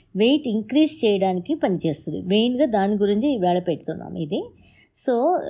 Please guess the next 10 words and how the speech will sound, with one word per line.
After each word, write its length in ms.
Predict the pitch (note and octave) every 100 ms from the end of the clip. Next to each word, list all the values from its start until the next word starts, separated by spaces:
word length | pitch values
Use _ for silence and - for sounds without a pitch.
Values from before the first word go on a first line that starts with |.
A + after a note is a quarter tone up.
| - A3
ఈ 480 | G#3 A3+ A3+ G#3+ G#3+
తెల్ల 240 | G#3 A3+
నువ్వులు 320 | B3 A3+ A#3+
కానీ 280 | A3+ G#3+ D#4+
నల్ల 280 | E4+ A3+ A3+
నువ్వులు 280 | A3 G3 F#3
కానీ 280 | F3 F3
ఏదైనా 320 | G3 G#3 A3 B3+
పర్వాలేదు, 640 | A#3+ F3+ F#3 F3+ F3+ C4
తీసుకొని, 720 | A#3+ G#3 G3 - G3 D4